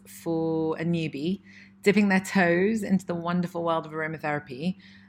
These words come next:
And what are your top brand picks to look out for?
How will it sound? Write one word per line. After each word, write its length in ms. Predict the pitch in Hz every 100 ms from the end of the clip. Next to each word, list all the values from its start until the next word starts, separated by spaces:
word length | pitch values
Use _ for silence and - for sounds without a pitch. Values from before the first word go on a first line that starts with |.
| -
And 100 | 196
what 100 | 208
are 40 | 240
your 220 | 233 226
top 340 | 226 226 - -
brand 320 | 180 180 170
picks 280 | 160 - -
to 100 | 147
look 140 | 143
out 240 | 143 135 131
for? 320 | 123 131